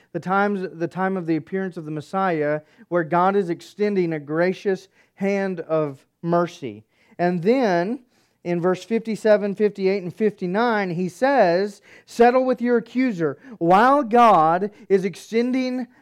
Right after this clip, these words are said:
mercy right now, deal with your sin before it's too late. Deal with it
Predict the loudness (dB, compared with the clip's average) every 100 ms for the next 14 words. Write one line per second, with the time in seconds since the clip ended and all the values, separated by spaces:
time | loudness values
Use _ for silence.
0 | -10 -2 2 2 2 -4 -4 -2 -2 -4
1 | 0 0 0 -4 -2 -2 -4 -6 -2 -2
2 | 0 -4 -6 -10 -8 -6 -6 -6 -6 -6
3 | -8 -4 -2 0 -4 -12 _ _ _ _
4 | _ _ _ _ _ _ _ -10 -4 -2
5 | 2 0 0 -4 -4